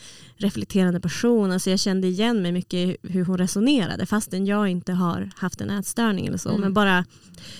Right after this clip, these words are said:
Speaker 1: hur hon reflekterade över livet tyckte jag var väldigt, eh, ja, det var fint, men också,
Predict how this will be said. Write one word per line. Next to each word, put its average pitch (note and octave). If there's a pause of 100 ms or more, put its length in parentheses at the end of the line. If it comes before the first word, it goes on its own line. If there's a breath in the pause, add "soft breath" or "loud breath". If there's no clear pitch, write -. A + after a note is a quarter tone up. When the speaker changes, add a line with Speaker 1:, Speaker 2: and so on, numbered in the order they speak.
Speaker 1:
hur C4
hon A#3
reflekterade G3+
över G3
livet G3
tyckte -
jag G2
var G2
väldigt, G#2
eh, - (260)
ja, F#3+
det G#3
var G3+
fint, A#3
men G3+
också, F#3+